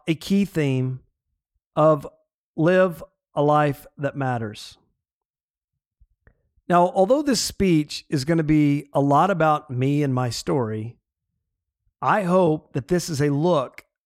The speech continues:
into your future and a little bit about you. Now, for those of you that don't know my story,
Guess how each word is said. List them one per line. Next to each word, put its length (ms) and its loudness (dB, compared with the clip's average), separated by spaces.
into 240 -4
your 300 0
future 600 -6
and 120 -6
a 20 -6
little 240 -2
bit 80 -4
about 300 -6
you. 340 -6
Now, 80 -2
for 80 0
those 220 4
of 100 -2
you 60 0
that 140 0
don't 280 2
know 100 2
my 160 0
story, 680 -4